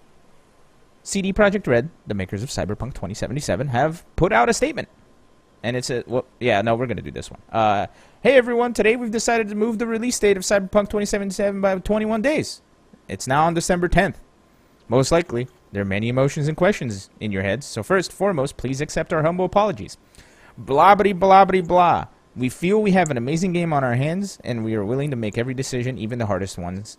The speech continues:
It's ultimately, if it ultimately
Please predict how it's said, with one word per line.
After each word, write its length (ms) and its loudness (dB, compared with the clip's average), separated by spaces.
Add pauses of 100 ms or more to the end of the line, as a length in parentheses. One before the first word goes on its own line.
It's 180 -10
ultimately, 640 -6 (720)
if 200 -2
it 80 0
ultimately 640 -2